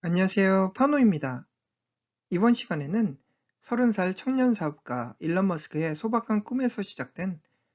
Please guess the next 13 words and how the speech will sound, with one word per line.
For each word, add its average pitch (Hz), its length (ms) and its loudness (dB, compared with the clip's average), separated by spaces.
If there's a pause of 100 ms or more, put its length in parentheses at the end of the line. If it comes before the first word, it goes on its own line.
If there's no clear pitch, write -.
(140)
백오십 165 560 -4
조 139 160 -6
원 175 260 -4 (160)
스페이스X 214 680 -4
기업 160 280 -2
설립과 214 440 -4
관련된 151 500 -6 (380)
흥미로운 247 480 2
스토리를 160 540 -6
소개해 220 360 0
보겠습니다. 156 580 -10 (2500)
현존하는 233 640 2
아이언맨 156 640 0